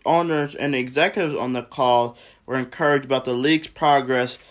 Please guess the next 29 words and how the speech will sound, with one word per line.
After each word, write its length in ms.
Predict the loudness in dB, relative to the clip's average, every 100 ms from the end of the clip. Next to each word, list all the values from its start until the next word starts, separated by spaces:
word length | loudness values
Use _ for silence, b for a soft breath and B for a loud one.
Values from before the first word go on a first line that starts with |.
| b -6
toward 220 | -4 0
minimizing 600 | 0 2 4 4 2 -6
health 360 | 0 0 0
risk 320 | -2 -4 -4 -10
upon 500 | -8 2 4 4 0
return, 760 | -6 -4 -2 0 0 -4 -8 b b b b b _
and 220 | -2 0
the 140 | 0 -2
league 440 | -4 0 0 0 -2
office's 540 | 2 4 2 -6 -8
positive 540 | -6 2 4 4 0 -2
conversation 720 | -2 -2 -4 -2 -2 -4 -6
with 140 | -6
the 60 | -6
National 680 | -2 0 0 -2 -6 -6 -10 _
Basketball 800 | -2 2 2 0 -6 -4 0 -2
Players 380 | -2 -2 -2 -2
Association 1000 | -8 -4 -4 -4 -2 -2 -2 -6 -10 -12 B B B B
about 180 | -2 -2
the 100 | -4
players' 340 | -2 0 0
desire 440 | -2 -2 0 2 0
to 180 | -2
eventually 480 | -4 -2 -4 -4 -6
start 300 | -4 -4 -4
the 80 | -6
season, 440 | -6 -4 -4 -6
sources 460 | -10 -8 -8 -10 -8
said. 300 | -6 -4